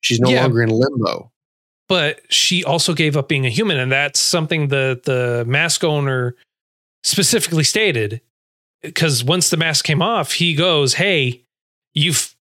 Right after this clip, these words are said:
Speaker 2: finally given up being human." And that's what that is. You gave up, finally gave up being human. You're, you're fully committed now. And one of the reasons why she wasn't able to initially turn back into a human either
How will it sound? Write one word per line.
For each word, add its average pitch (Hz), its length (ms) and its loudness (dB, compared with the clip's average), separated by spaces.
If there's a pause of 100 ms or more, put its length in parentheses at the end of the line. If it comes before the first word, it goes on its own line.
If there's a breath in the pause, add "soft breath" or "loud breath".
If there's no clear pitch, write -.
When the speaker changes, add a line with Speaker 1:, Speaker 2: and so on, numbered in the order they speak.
(280)
Speaker 2:
finally 180 340 0
given 170 240 0
up 170 140 -2
being 160 240 2
human." 139 320 2
And 113 120 0
that's 135 280 0
what 139 120 -2
that 143 200 0
is. 110 360 0
You 160 120 -2
gave 139 260 0
up, 151 180 -2
finally 160 360 0
gave 151 240 0
up 127 200 -2
being 131 280 0
human. 104 380 -4 (540)
You're, 139 340 0 (240)
you're 135 120 -2
fully 165 320 0
committed 131 360 0
now. 101 360 -6 (120)
And 151 480 0
one 160 180 0
of 160 60 -2
the 151 80 0
reasons 143 260 0
why 147 140 0
she 156 160 0
wasn't 131 280 0
able 214 260 0
to 143 200 0
initially 123 380 -2
turn 117 220 -8
back 123 300 -6
into 131 220 -4
a 131 60 -10
human 202 340 0
either 165 320 0